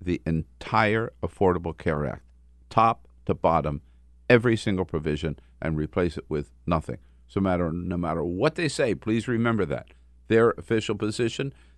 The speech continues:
that they're going into twenty twenty with, that they're going to have to live with, is no health protection for millions and millions and millions of Americans who have it now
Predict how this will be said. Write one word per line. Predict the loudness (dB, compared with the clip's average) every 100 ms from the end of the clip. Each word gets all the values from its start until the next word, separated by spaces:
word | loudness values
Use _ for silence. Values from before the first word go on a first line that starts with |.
| -4
that | 0
they're | 4 4
going | 4 4 6
into | 4 2
twenty | 0 0 0
twenty | -2 -4 -2
with, | 0 -2 -4 -10 -20 -8
that | -8 -2
they're | -2
going | 0 -2
to | 0
have | -2 0
to | 0
live | 4 6 6 6
with, | 4 4 2 -8 -20 -20 -20 _
is | 8 8 6 0 -20 -20 -20 -20 -20 -20 -6
no | 0 6 10 10 8 4 -8 -20 2
health | 4 4
protection | 0 2 2 2 -2
for | 0 0
millions | 2 4 4 2 0
and | 0 2
millions | 2 2 0 -2
and | -2 2
millions | 4 4 0 -4 -10 -20 -20 -6 -2
of | 0
Americans | 2 2 0 -2 -4 -8 -12 -4
who | 0
have | 0 0
it | -4
now | -2 -4 -6